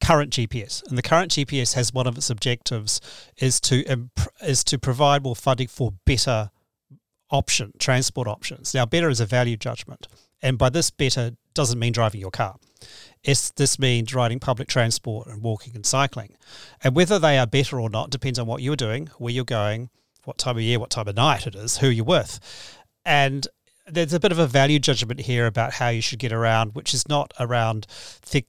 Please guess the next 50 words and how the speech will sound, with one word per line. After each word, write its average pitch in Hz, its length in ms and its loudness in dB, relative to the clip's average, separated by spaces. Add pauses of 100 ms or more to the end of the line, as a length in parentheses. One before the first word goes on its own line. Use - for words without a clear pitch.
(100)
you 143 240 2
weighing 120 380 2
up 113 240 -2 (260)
your 107 220 -16
travel 143 320 2
time, 127 640 2 (320)
the 127 60 -10
cost - 340 -2
of, 98 140 -10 (100)
of 120 160 -6
travel, 120 640 0 (160)
what 127 220 -4
else 117 240 0
you're 113 80 -6
taking 110 420 -4
with 123 240 -6
you 113 60 -6
and 107 100 -10
who 127 80 -6
you're 113 180 -4
with 110 280 -4
and 107 100 -8
where 123 100 -4
you're 107 140 -6
going, 117 460 2 (300)
but 123 100 -4
it's 123 80 -2
just - 140 0
saying 120 360 -2
it's - 160 -8
better 127 240 2
not 113 160 -6
to - 120 -6
drive. 123 500 -2 (580)
Uh, 208 200 -4
in 214 60 -8
some 208 240 0
cases, 131 320 0
it's - 80 -4
better 117 200 -6
not 107 180 -6
to - 100 -4
drive. 120 440 -4
Uh, 113 260 -16
it 120 120 -2
would 113 100 -4
be 113 120 -4
better 120 220 0
if - 140 -2
I, 110 160 0